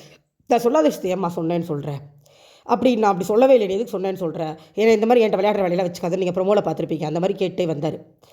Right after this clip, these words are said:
அதுக்கு உடனே அவர் கமருதீன்ட்ட "நான் சொன்னேனா கமருதீன் உன்ட்டேன்னு?" கமருதீன் உடனே இங்க ஒரு டபுள் கேம். கமருதீனையே அந்த அம்மா அசிங்கமா தான் பின்னாடி பேசிட்டு இருக்கு, அந்த மக்குக்கு அதுவே தெரியல, அந்த அம்மாக்கு சப்போர்ட் பண்றேன்னு கமருதீன் மேல உண்மையான அக்கறை இருக்கிற வினோத் முதுகுல கமருதீன் குத்துறாரு. "நீ சொன்னல்ல மச்சான், நீ அப்படி"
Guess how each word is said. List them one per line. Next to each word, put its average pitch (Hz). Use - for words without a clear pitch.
அதுக்கு 285
உடனே 247
அவர் 285
கமருதீன்ட்ட 240
"நான் 190
சொன்னேனா 233
கமருதீன் 190
உன்ட்டேன்னு?" 175
கமருதீன் 294
உடனே 277
இங்க 240
ஒரு 220
டபுள் 202
கேம். 175
கமருதீனையே 247
அந்த 262
அம்மா 220
அசிங்கமா 226
தான் 254
பின்னாடி 233
பேசிட்டு 226
இருக்கு, 214
அந்த 190
மக்குக்கு 196
அதுவே 214
தெரியல, 214
அந்த 214
அம்மாக்கு 262
சப்போர்ட் 220
பண்றேன்னு 185
கமருதீன் 277
மேல 262
உண்மையான 302
அக்கறை 214
இருக்கிற 185
வினோத் 226
முதுகுல 185
கமருதீன் 240
குத்துறாரு. 190
"நீ 190
சொன்னல்ல 190
மச்சான், 160
நீ 170
அப்படி" 175